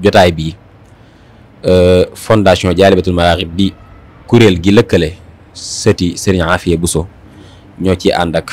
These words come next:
euh, sëti Serigne Mouhamed Fadel Mbacké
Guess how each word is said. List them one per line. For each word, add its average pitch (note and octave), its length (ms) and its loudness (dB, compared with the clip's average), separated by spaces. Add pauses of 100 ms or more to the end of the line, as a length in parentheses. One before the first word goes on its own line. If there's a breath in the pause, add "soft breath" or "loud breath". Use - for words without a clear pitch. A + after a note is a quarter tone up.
(640)
euh, E2 280 0 (480)
sëti F#2+ 540 -4
Serigne F2+ 380 -4
Mouhamed F2 260 -6
Fadel D#2+ 260 -2
Mbacké D#2+ 320 -2